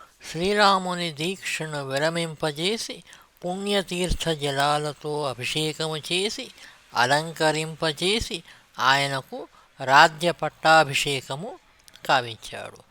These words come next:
రామరాజ్యంలో భూకంపాలు, సముద్ర కల్లోలాలు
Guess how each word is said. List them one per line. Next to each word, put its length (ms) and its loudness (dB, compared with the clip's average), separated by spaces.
రామరాజ్యంలో 1400 2
భూకంపాలు, 1200 -4
సముద్ర 500 0
కల్లోలాలు 1080 -4